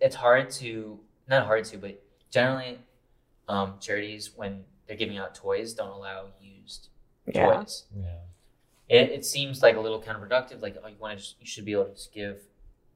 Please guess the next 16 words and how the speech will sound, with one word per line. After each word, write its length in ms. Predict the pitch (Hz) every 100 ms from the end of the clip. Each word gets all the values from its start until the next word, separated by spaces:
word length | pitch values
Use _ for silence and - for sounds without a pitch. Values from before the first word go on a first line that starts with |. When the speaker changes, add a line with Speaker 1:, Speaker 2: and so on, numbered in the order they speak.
| _ _
Speaker 1:
you 80 | 101
know, 140 | 92
kids 400 | 92 101 95 - - _ - - _
something 260 | - 110 98
they 80 | 98
can, 200 | 98 98 _
so 140 | -
they 80 | 98
can 100 | 95
have 200 | 95 101
something 180 | 98 98
to 40 |
play 100 | 113
with. 240 | 110 110 -
But 260 | 95 - -
Speaker 3:
Yeah. 880 | 101 92 87 - _ _ _ _ -